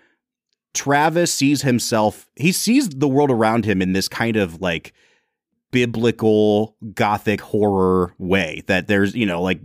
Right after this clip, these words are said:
he's seeing damnation around him and he sees himself as this kind of avenging angel. But he's so blind to the fact that even though he sees everybody else as the scum of the earth, he is, he's right there with them.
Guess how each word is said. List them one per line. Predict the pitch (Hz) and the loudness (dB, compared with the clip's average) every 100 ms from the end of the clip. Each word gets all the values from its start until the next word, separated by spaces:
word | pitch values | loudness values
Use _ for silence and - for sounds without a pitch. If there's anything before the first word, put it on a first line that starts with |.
| 95 | -12
he's | 76 82 110 - | -10 -6 -4 -2
seeing | 120 107 | 0 0
damnation | 107 98 95 98 98 87 | 0 2 0 0 0 0
around | 87 85 90 | 0 -2 -2
him | 85 | -2
and | 87 | -2
he | 92 | -2
sees | - 101 | -2 -2
himself | 95 87 113 113 92 | -2 0 0 0 -2
as | 82 | -4
this | 90 | -6
kind | - 92 90 | -4 -2 -2
of | 80 | -4
avenging | 90 90 92 90 90 87 | -6 0 0 0 -2 0
angel. | 120 143 95 80 78 _ _ _ _ _ _ _ _ _ _ _ | 2 2 0 -4 -10 _ _ _ _ _ _ _ _ _ _ _
But | 120 107 165 143 | -14 -4 -4 0
he's | 175 165 | 0 0
so | - 190 190 | 0 2 2
blind | 143 139 165 170 | 2 2 2 2
to | 139 | 0
the | 120 | 0
fact | 117 104 104 | 0 0 0
that | 110 | -2
even | 139 151 | 0 2
though | 143 | 0
he | 127 | 0
sees | 123 135 127 | -2 0 0
everybody | 123 131 139 120 107 | 0 0 2 0 0
else | 117 131 - | 2 0 -2
as | 104 101 92 | -2 -2 -4
the | |
scum | 98 - 120 107 | -10 -4 -2 -2
of | 90 | -2
the | 101 | 0
earth, | 123 101 _ _ _ _ _ | 0 -2 _ _ _ _ _
he | - 269 | 0 2
is, | 165 127 120 - | 2 0 -8 -8
he's | 120 170 | -2 0
right | 113 131 147 139 | 0 0 0 0
there | 107 | 0
with | 123 131 | 0 -2
them. | 82 - - | -8 -12 -20